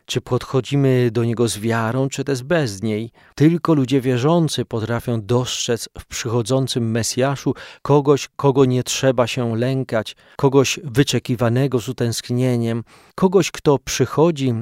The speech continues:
aby odpowiedzieć na nasze wszystkie zapytania, aby rozwikłać tajemnicę ludzkiej egzystencji. Oni wyczekują Mesjasza z utęsknieniem.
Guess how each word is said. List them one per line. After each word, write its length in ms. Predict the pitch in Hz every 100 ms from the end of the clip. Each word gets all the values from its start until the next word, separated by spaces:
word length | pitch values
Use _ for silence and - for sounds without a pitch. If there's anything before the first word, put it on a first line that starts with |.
| 120 -
aby 500 | 123 127 123 113 120
odpowiedzieć 800 | 156 143 - 135 123 160 143 110
na 100 | 127
nasze 300 | 123 127 -
wszystkie 640 | 113 - 156 - 143 127 113
zapytania, 840 | - 120 - 117 139 135 117 113 107 - - -
aby 220 | 135 131
rozwikłać 640 | 185 175 147 208 - 165 -
tajemnicę 460 | 127 123 147 - 143
ludzkiej 480 | 131 147 - 139 -
egzystencji. 920 | 120 - 123 - 101 98 - 110 110 _ _ _ _ _
Oni 360 | - 131 131 147
wyczekują 500 | 120 - 113 127 123
Mesjasza 680 | 120 117 - 117 120 - 117
z 100 | 104
utęsknieniem. 1040 | 120 123 123 - 147 160 156 113 95